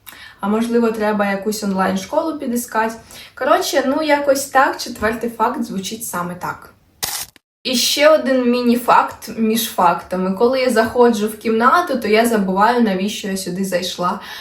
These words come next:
А конфлікт, який стався три роки назад, або вживу, або в переписці, я пам'ятаю дуже добре і пам'ятаю, що сказав і хто сказав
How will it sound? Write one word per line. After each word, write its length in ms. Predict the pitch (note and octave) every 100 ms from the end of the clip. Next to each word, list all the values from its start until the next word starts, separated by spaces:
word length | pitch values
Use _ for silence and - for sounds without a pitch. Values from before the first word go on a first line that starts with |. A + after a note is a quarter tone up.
| -
А 140 | A3+
конфлікт, 760 | B3 A#3+ A#3+ A#3+ A#3+ F4+ G4 -
який 320 | A#3+ A#3+ A#3+
стався 480 | A#3 G3 G3 G#3+ G#3+
три 320 | F#3 A#3 A#3+
роки 380 | G#3+ G#3 G3+ G#3
назад, 460 | F#3+ G3+ G#3+ F#3+ F#3
або 360 | F3+ F#3 A3 A3 - - -
вживу, 760 | F#3+ G3 F#3+ A#3+ A#3 A3+ G#3+ -
або 240 | F#3+ G#3
в 120 | A3+
переписці, 680 | A3+ G#3 G#3 - F#4 F#4 A#3+
я 140 | G#3 A3+
пам'ятаю 640 | C4+ B3+ B3+ A#3+ F#3+ A3+
дуже 300 | G3+ G#3 A#3
добре 440 | A#3 F#3+ G#3+ A#3+ A#3+
і 80 |
пам'ятаю, 640 | A#3+ G#3+ G#3+ G#3 A3+ A3 A3
що 420 | - - G#3 B3+
сказав 680 | E4+ - C4 A#3+ A3+ A#3 -
і 80 | G#3+
хто 340 | F#3+ - A3+
сказав 640 | D4 - B3+ A#3 A#3 A#3